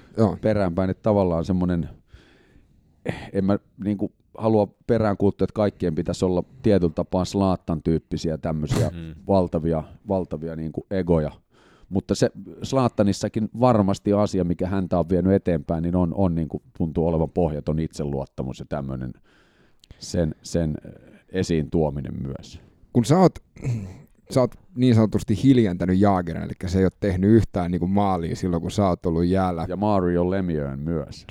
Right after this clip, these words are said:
Speaker 1: Jesus Christ.
Speaker 2: <laughs>
Speaker 1: Tota.
Speaker 2: Si-,
Speaker 3: Nimiä putoo.
Speaker 2: niin, se oli se, se oli se kolmas, joo, tämmönen hu-, huima muisto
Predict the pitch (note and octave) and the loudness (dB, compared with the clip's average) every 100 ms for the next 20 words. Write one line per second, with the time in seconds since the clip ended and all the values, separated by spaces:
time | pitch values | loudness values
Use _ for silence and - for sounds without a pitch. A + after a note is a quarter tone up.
0 | G2+ A#2 C3+ B2+ G2+ E2+ D3+ - G#2+ A2+ | 6 10 12 12 8 2 0 4 6 8
1 | A#2 G#2+ - - - - - - - - | 8 4 0 -8 -12 -12 -14 -8 -8 2
2 | B2+ A#2+ - F3 A#2+ - - - - A#2+ | 4 4 6 8 8 4 -2 -8 2 2
3 | A#2+ G#2 F2+ F2+ F2+ - D#2+ - G#2+ C3+ | 2 -2 -2 -2 -4 -2 -4 -4 -6 0
4 | C3 A#2 - C3 C3 A#2+ - B2+ G#2+ F2 | 2 2 0 -2 -2 -6 0 4 4 4
5 | - F#2 E2 D2+ E2 D#2 D#2 D#2+ - - | 2 2 2 -2 -4 -2 -2 -4 -6 -10
6 | - - - - G#2 - A2 A2 F#2 F#2 | -8 -6 -6 -2 -2 0 2 4 2 0
7 | G2+ F#2+ - D#2+ | 0 0 -2 -8